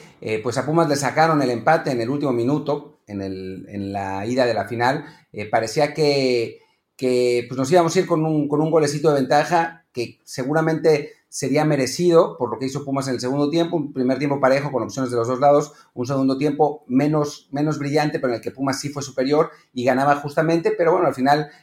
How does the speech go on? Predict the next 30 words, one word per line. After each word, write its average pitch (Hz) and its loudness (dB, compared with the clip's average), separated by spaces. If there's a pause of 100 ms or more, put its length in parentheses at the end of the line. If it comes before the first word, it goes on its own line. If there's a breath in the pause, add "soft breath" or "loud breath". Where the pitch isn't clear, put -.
(100)
el 120 -2
León 147 2
demostró 147 -2
que 131 -2
es, - -8
que 123 -8
es 117 -8
un, 127 -2
un 123 -2
muy 131 2
buen 139 0
equipo 151 -2
y 151 -4
con, 107 -8 (180 soft breath)
con 131 -4
una 147 0
jugada 151 2
en 147 0
la 131 -2
que 143 -2
otra 139 2
vez 135 0
Mozo 135 0
está 131 -2
fuera 139 2
de 135 -2
posición, 151 -4 (320 loud breath)
eh, 107 -4
aprovecha 131 0
para, 147 4